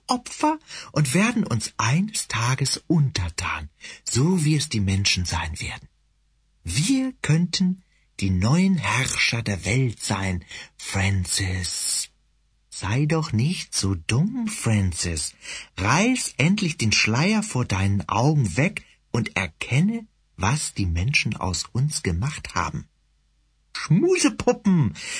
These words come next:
drollige Possenreißer für ihre unterhaltungssüchtigen Augen, Liebesersatz für ihre kalten Herzen, pittoreske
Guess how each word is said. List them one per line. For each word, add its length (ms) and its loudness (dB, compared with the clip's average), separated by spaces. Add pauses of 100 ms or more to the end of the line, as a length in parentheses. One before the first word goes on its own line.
(100)
drollige 540 6
Possenreißer 840 2
für 120 0
ihre 200 0
unterhaltungssüchtigen 960 2
Augen, 440 4 (240)
Liebesersatz 1040 4
für 100 0
ihre 200 2
kalten 420 2
Herzen, 480 0 (260)
pittoreske 1080 4